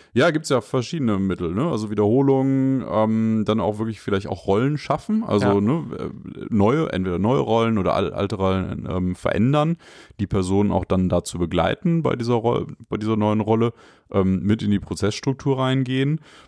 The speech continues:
Speaker 1: aber nicht einfach nur, ähm, Ball über den Zaun werfen und jetzt muss der, muss der, muss der, ähm, Nachbar irgendwie damit umgehen. Also das sehe ich da, ähm, auf jeden Fall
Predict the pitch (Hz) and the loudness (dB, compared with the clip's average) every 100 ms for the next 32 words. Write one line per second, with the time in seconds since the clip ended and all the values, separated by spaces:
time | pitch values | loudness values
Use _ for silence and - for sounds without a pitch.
0 | _ _ _ 101 95 95 95 110 - 113 | _ _ _ 0 4 4 4 2 2 0
1 | - 107 107 107 107 110 107 107 110 98 | 0 0 2 4 4 4 6 4 2 0
2 | 104 101 101 101 107 - 98 104 120 110 | 2 2 0 -2 -8 -4 0 0 2 0
3 | 110 - 110 104 104 101 104 110 104 101 | 0 -2 -2 0 2 2 2 0 0 0
4 | 98 95 98 98 90 - - 69 92 90 | -2 -2 -2 -2 -4 -12 -12 -10 -8 -8
5 | 90 104 - 85 - 69 82 101 - 95 | -2 -2 2 2 2 -2 -2 -2 2 4
6 | 92 92 95 - 90 90 85 69 90 90 | 4 2 -2 0 2 2 0 0 -2 0
7 | 101 135 92 - 85 82 82 80 - 85 | 0 0 -2 0 0 -2 -2 -4 -2 -2
8 | 90 85 - - - - _ - 90 90 | -2 -4 -8 -20 -20 -20 _ -2 0 2
9 | 87 87 82 - - - 85 - 110 110 | 2 2 0 -6 -14 -2 -2 0 0 0
10 | - 98 101 98 98 95 76 - - 92 | 0 2 4 6 4 2 -2 -6 -2 0
11 | 92 92 92 92 90 - - - _ _ | 0 0 0 -2 -4 -8 -14 -20 _ _
12 | - - - - - - - - 90 95 | -20 -20 -20 -20 -20 -16 -14 -4 0 2
13 | 117 104 - 60 - | 2 2 0 -2 -2